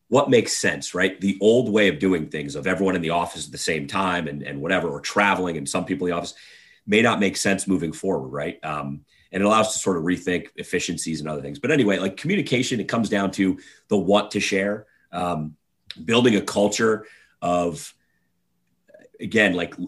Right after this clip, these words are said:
giving people freedom to, to get, to be clearly outline expectations, goals, you know, their job responsibilities, give them the freedom to do, um, do it however they so choose, and, and then deliver the results back. And as long as,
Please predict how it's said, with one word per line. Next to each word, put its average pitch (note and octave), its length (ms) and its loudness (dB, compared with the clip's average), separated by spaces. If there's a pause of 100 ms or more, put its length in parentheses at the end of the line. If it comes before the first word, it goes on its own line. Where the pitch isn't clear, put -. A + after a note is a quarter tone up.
(120)
giving A#2 320 4
people G#2+ 280 2
freedom G#2+ 760 0 (200)
to, E2+ 300 0 (140)
to - 100 -6
get, - 540 0 (300)
to G#3 80 -2
be A3+ 260 4
clearly B2+ 380 4
outline G#2 320 2
expectations, F#2 680 -2
goals, F2 400 0
you F2 100 -2
know, D#2+ 100 -2
their D#2 120 -4
job E2+ 240 0
responsibilities, D#2+ 720 -6 (180)
give C3+ 100 2
them D3 100 6
the G#2 60 4
freedom G#2+ 340 4
to E2+ 80 0
do, D2+ 580 2 (420)
um, D#2+ 340 -6
do G#2+ 140 4
it G2+ 80 4
however F#2+ 360 2
they E2 120 0
so D#2+ 220 0
choose, D#2 580 -4 (260)
and, F2 320 -2
and E2+ 120 -4
then E2+ 120 0
deliver F#2 360 2
the E2 80 -2
results D#2+ 380 -4
back. E2+ 320 -2
And E2+ 80 -2
as D#2+ 100 -6
long A2 220 2
as, - 220 -2